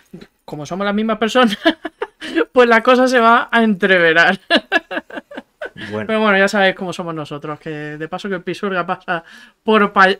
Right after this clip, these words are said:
Speaker 1: por Valladolid, pues
Speaker 2: Paco también es
Speaker 1: hablamos
Speaker 2: la,
Speaker 1: de todo.
Speaker 2: es la misma persona y habla de muchos temas, ¿no?
Speaker 1: <laughs>
Speaker 2: Pero bueno.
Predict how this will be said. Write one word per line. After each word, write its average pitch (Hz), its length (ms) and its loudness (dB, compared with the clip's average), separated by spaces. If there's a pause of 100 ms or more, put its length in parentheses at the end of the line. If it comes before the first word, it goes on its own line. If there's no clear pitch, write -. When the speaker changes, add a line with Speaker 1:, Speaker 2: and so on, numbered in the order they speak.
Speaker 1:
por 202 260 2
Valladolid, 180 600 4
pues 151 760 -4
Speaker 2:
Paco 131 380 -4
también 117 400 -4
es 113 60 2
Speaker 1:
hablamos 214 340 4
Speaker 2:
la, 202 80 2
Speaker 1:
de 180 40 0
todo. 160 280 -2
Speaker 2:
es 120 80 -6
la 120 160 -2
misma 113 280 -4
persona 110 460 -10
y 123 60 -8
habla 104 180 -8
de 95 80 -14
muchos 92 320 -18
temas, 120 380 -12
¿no? 113 180 -18 (640)
Speaker 1:
<laughs> - 640 -2
Speaker 2:
Pero 95 240 -6
bueno. 101 240 -6